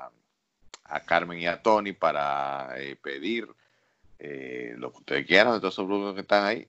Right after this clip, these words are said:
de todos esos productos que, de los que hemos hablado, de verdad son recomendados todos.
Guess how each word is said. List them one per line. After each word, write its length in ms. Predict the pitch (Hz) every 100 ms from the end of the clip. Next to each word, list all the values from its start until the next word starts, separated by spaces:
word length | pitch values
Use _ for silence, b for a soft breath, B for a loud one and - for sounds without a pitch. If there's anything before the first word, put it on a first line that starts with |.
| -
de 180 | 80 85
todos 320 | 90 90 -
esos 240 | 98 92 -
productos 560 | 92 92 90 92 85
que, 460 | - 82 67 58 50
de 120 | -
los 100 | 76
que 100 | -
hemos 140 | 87 92
hablado, 360 | 87 87 85
de 100 | 82
verdad 340 | 80 80 90 90 -
son 280 | 92 92 - _ _ _ _ - -
recomendados 1080 | 69 82 127 - 104 95 80 71 85 - -
todos. 520 | - 67 62 85 -